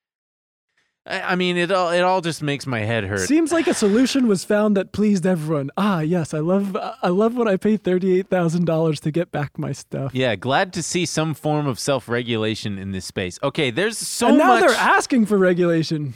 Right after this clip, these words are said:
Speaker 1: There's so much going on here. Okay, so just preemptively to the crypto guys, we get it. You won. You made a ton of money.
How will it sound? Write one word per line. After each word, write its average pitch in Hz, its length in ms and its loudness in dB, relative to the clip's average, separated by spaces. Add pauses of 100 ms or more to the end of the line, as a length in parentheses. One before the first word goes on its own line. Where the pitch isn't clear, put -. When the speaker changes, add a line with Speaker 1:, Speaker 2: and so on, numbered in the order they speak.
Speaker 1:
There's 185 200 0
so 247 300 0
much 247 540 -2
going 185 260 2
on 170 220 2
here. 107 400 0
Okay, 135 380 0
so 151 220 0
just 202 260 -6
preemptively 233 640 -2
to 202 100 -6
the 170 100 -2
crypto 196 380 0
guys, 120 500 0
we 131 200 -2
get 175 240 2
it. 117 160 0 (200)
You 143 160 2
won. 151 520 0
You 120 220 -4
made 185 280 0
a 175 60 -2
ton 175 240 -2
of 175 80 0
money. 165 400 -2